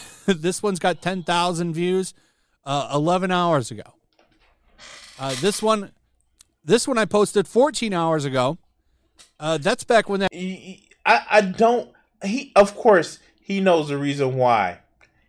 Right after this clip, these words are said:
Speaker 2: he does it. They just don't come out and say, "Oh yeah, like, <laughs> it's Spider-Man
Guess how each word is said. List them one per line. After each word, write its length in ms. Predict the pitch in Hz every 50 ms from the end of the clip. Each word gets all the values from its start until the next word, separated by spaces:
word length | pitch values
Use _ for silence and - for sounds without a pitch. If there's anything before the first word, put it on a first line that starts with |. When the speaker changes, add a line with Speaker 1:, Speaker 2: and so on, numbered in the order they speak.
| _ _ _
Speaker 2:
he 240 | - - 180 160 147
does 260 | 147 156 139 135 131
it. 240 | 120 117 - 113 120
They 160 | 139 135 127
just 200 | 131 131 127 131
don't 140 | 131 123 123
come 160 | 135 120 120
out 120 | 117 117
and 80 | 117 117
say, 220 | 123 117 107 104 - - - - - _ _
"Oh 120 | 214 214 208
yeah, 440 | 196 185 180 175 156 127 117 107 - - -
like, 320 | 120 143 156 131 - - 131 - _ - 165 147 - - _ _ _ _ _ _ _ _ _
<laughs> 800 | _ _ _ _ _ _ _ _ _ _ _ _ _ _ _ _
it's 360 | - 143 143 131 - - - - _ _ _ _ _ _ _ _ _ -
Spider-Man 880 | - - - - - - - - 190 180 175 156 139 131 131 131 123